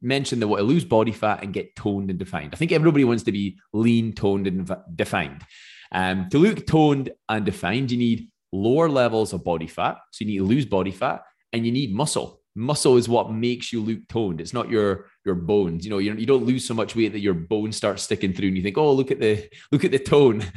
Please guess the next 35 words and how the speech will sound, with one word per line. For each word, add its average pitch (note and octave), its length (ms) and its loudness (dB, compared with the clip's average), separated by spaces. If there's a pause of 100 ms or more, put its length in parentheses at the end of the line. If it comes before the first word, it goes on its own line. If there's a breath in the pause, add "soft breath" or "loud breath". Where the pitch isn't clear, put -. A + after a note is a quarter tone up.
(120)
<laughs> F3+ 200 -10
You C3 120 0
know, C3+ 140 6
it, F#2+ 160 4
it's - 180 -2
coming C#3 300 -2
from A#2 180 -2
your G2+ 120 0
muscles. F#2+ 580 -6 (420 loud breath)
Um, F2+ 380 2
so, A#2 380 4 (160)
you F#3 100 0
know, A#2+ 340 2 (100)
if D3 120 -2
we F3 60 4
lose D#3+ 220 2
a C3+ 60 4
lot A#2+ 280 2
of F2+ 160 -6
body A2+ 280 -2
weight D#3 340 -8
with F#2+ 320 -4 (280)
a F#2 80 -6
really B2 520 4
low A2 220 4
protein G#2 380 -6
intake, D#3 400 -8
you C#3+ 40 -2
know, B2 80 4
we G#2 100 2
do C3+ 200 0
run A#2 220 0
the G#2 100 -2
risk G#2 300 -2
of F2+ 260 -2